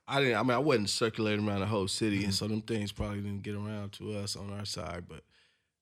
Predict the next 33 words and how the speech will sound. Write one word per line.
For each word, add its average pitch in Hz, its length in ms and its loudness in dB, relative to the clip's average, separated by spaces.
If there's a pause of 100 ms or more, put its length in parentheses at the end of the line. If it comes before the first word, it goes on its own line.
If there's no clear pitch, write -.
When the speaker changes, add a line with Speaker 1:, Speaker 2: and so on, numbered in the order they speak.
(400)
Speaker 1:
um, 92 500 -2 (800)
yeah, 151 120 6
it 170 100 8
was 185 140 2
a, 143 120 4
it, - 220 -4
it, - 360 -2 (200)
it - 60 -4
was 160 160 4
a 127 40 0
lot 143 220 4
of 127 80 6
that 98 220 2
before, 107 540 0
um, 82 520 -8
but 110 220 4
not, 147 320 4
not 156 180 4
so 165 220 6
much 147 400 4
when 110 400 2 (920)
I - 40 2
s-, 120 160 2
before 117 480 0
I - 20 2
started 113 380 2
doing 127 260 4
it. 95 220 -4
Then 110 160 2
I'm 107 200 2
not 104 220 0
really, 101 160 -2
s-, - 220 -4